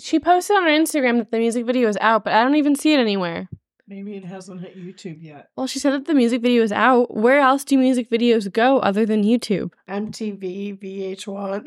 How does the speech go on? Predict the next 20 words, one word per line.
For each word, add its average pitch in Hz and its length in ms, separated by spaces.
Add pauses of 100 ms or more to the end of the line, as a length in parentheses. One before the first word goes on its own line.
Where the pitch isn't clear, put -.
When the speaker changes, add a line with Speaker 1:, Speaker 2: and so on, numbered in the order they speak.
(120)
Speaker 2:
<laughs> - 100
Speaker 1:
No, 262 280
Mom. 185 440
They 214 180
don't. 269 300
I 247 120
don't 370 200
even 381 320
think 311 260
they 269 140
play 214 440
music 196 340
videos 180 280
Speaker 2:
<laughs> - 0
I 196 60
don't - 20
Speaker 1:
anymore. 165 400
Speaker 2:
think 170 160
so 165 320
either. 127 460